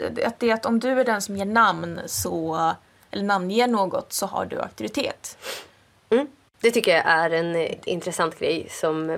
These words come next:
Speaker 2: bara så här, eh, <laughs> ja, lite så här...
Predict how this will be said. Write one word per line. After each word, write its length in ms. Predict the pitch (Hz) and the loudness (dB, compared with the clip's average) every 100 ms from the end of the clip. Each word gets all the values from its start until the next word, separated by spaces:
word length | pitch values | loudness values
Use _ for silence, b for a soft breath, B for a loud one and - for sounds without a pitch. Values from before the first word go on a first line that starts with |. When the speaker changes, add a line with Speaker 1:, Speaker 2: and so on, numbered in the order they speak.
| - | -4
Speaker 2:
bara 260 | 165 165 170 | -2 -2 -2
så 120 | 160 | -2
här, 220 | 160 170 | -2 -2
eh, 720 | 165 - - - - - - - - - _ b b b b b b - - 180 - - | -4 -4 -4 -6 -10 -12 -16 -16 -20 -20 _ b b b b b b -18 -10 -6 -6 -6
<laughs> 80 | 208 - - B B B _ - - - - - - - - - - 185 - | -6 -6 -12 B B B _ -20 -20 -20 -20 -18 -16 -16 -18 -20 -18 -8 0
ja, 240 | 202 156 - | 0 0 -4
lite 220 | - 190 - | -4 -4 -4
så 120 | 190 | -4
här... 280 | 160 156 | -2 -4